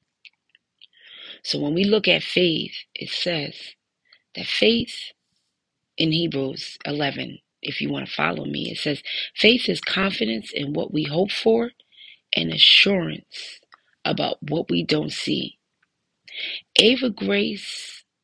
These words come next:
had confidence that she was a child of God,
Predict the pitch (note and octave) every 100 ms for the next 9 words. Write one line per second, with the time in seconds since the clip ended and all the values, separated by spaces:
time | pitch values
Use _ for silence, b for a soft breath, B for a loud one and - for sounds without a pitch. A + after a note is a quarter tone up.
0 | - - - - _ - - G#3 G3+ -
1 | D3 C#3+ - - - - - _ _ _
2 | _ _ _ _ _ _ _ _ _ _
3 | b - - - F#3+ F3+ D#3+ D3 D3+ D3
4 | - - - - -